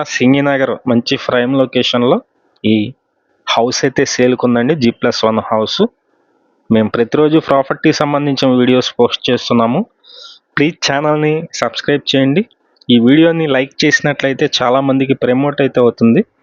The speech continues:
ప్లీజ్ లైక్ చేయండి. ఈ హౌస్ ఫేసింగ్ అయితే కనుక వెస్ట్ ఫేసింగ్ అండి.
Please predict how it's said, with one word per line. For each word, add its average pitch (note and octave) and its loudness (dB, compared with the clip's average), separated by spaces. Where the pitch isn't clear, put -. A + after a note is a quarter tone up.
ప్లీజ్ D#3+ 2
లైక్ D3+ 0
చేయండి. D3 0
ఈ A2+ 6
హౌస్ D3 -2
ఫేసింగ్ F#3 0
అయితే E3+ 0
కనుక D#3 0
వెస్ట్ C#3 0
ఫేసింగ్ D3+ 0
అండి. A#2+ 0